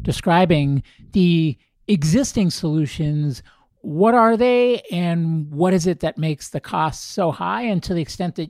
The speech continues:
you can share, what are you doing and why can that be done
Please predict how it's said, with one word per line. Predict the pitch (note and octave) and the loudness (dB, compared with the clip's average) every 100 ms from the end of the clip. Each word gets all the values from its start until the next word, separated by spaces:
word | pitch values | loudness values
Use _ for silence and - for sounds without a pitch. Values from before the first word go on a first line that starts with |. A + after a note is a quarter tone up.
| - | -10
you | - F3 | -10 -6
can | F3+ | -6
share, | - G3 F3+ E3 D#3+ - _ - _ _ _ _ _ _ | -6 -2 -2 0 -2 -6 _ -20 _ _ _ _ _ _
what | F3+ F3 | 0 4
are | F3 | 6
you | F#3+ | 6
doing | F#3+ E3+ D#3 D3+ D#3+ | 6 4 2 -2 -4
and | E3 D3+ D3+ | -2 -2 -2
why | C#3 D3 D3+ D3+ C3+ | 0 0 0 0 -2
can | - D3 | -4 -4
that | C#3 C3 | -4 -6
be | C#3+ | -4
done | C#3+ C#3 C#3 C3+ | -2 0 0 -4